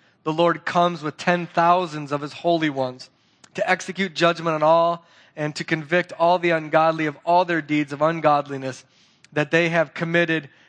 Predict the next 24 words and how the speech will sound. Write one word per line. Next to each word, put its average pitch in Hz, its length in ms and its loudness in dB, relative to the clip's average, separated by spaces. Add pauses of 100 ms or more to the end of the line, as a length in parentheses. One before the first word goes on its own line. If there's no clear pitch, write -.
in 160 220 -4
such 170 420 0
an 160 80 -6
ungodly 156 560 0
way, 135 380 -4 (360)
and 151 140 -6
of 147 140 -2
all 165 260 4
the 160 140 0
harsh 175 400 0
things 160 420 -2
that 151 220 2
ungodly 160 560 2
sinners 156 380 -4
have 135 120 -8
spoken 156 460 -2
against 139 400 -6
them, 123 320 -6 (340)
against 147 380 -6
him. 131 340 -6 (720)
These 170 240 0
are 160 100 4
grumblers, 156 680 -2 (260)
malcontents, 170 840 -2